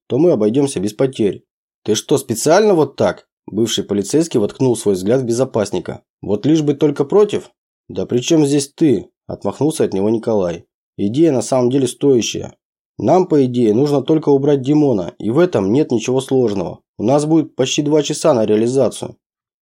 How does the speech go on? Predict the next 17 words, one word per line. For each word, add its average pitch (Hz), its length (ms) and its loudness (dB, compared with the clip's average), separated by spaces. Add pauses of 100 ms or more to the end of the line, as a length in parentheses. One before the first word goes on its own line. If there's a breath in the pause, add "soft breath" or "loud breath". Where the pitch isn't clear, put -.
«То 110 120 2
есть 139 160 0
ты 175 60 0
считаешь, 117 520 0
что - 160 0
они 143 200 4
будут 139 280 0
отстреливать 123 580 0
нашу 127 280 0
засаду, 123 500 2
а 98 100 -2
вот 107 200 -2
по 113 100 -2
гражданским 123 640 0
они 110 180 0
стрелять 123 340 0
побоятся?» 139 640 0